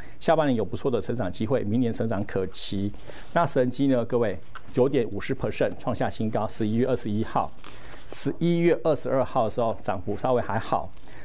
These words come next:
十一月二十三号之后下跌了五点五percent，还好。那十一月二十八号呢，上涨了一点六八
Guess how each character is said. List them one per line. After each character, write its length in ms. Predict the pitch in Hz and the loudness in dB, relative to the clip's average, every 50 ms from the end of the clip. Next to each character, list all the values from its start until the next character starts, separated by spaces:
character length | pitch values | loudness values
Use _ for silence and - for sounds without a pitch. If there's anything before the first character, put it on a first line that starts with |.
| - - | -6 -6
十 320 | - - - - - 135 135 | -6 -4 -4 -2 0 0 2
一 100 | 147 156 | 4 4
月 100 | 160 160 | 4 4
二 80 | 170 143 | 2 2
十 80 | 135 | 0
三 200 | 120 - 143 139 | 2 2 2 2
号 160 | 135 135 127 | 4 2 2
之 80 | 117 120 | 4 4
后 120 | 120 117 | 2 2
下 240 | 101 - - 131 120 | 2 2 2 2 2
跌 140 | 107 107 101 | 2 2 2
了 200 | 107 120 120 - - | 2 2 2 0 0
五 120 | 117 110 123 | -2 -2 0
点 160 | 127 117 104 | 0 0 0
五 120 | 104 95 | 0 -2
percent， 380 | - - 98 98 - - 104 - - - | -2 -2 -4 -2 -2 -2 -2 -2 -4 -4
还 100 | - 104 | -2 -2
好。 240 | 117 - - 98 - - - - - - - - - | -2 0 -2 -2 -2 -4 -6 -6 -6 -6 -6 -2 0
那 160 | 175 190 165 | 2 2 2
十 220 | - - 135 139 | 2 2 2 2
一 40 | 147 | 2
月 80 | 156 160 | 4 2
二 60 | 135 | 2
十 80 | - - - | 0 0 2
八 160 | 139 131 127 | 2 2 4
号 160 | - 147 127 | 2 2 0
呢， 180 | 113 110 113 113 | 2 0 0 0
上 180 | - - 127 | 2 2 2
涨 120 | 117 101 101 | 2 0 0
了 80 | - - | -2 0
一 80 | 170 165 | 0 -2
点 300 | - - - 101 85 92 | 0 0 -2 -2 0 0
六 160 | 117 123 113 | 0 0 0
八 180 | - 107 104 | 0 -2 -2